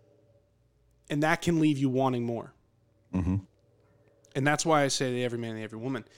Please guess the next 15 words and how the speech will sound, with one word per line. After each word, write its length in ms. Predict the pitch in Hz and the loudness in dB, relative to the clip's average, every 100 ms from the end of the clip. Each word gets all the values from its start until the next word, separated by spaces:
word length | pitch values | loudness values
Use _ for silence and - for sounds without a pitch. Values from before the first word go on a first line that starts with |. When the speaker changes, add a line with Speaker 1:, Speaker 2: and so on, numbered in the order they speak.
| - _ _ _ | -20 _ _ _
Speaker 1:
pick 220 | - 185 | -14 -10
up 120 | 135 - | -10 -10
the 80 | |
phone. 420 | - - 135 117 - _ _ _ _ _ _ _ _ - | -12 -6 -6 -8 -16 _ _ _ _ _ _ _ _ -8
You 140 | 123 | -6
know, 200 | 113 110 _ _ _ | -4 -8 _ _ _
that, 320 | 143 131 127 | 0 0 -4
that 200 | 131 120 | -4 -4
mom, 560 | 127 139 143 131 120 117 | -2 0 0 -2 -6 -8
that 240 | 123 120 | -8 -6
dad, 360 | 131 131 123 117 | -4 -2 -4 -6
your 100 | 117 | -10
brother, 320 | 117 135 127 | -2 0 0
your 160 | 117 117 | -4 -6
sister, 500 | - 131 - 117 | -8 -8 -8 -10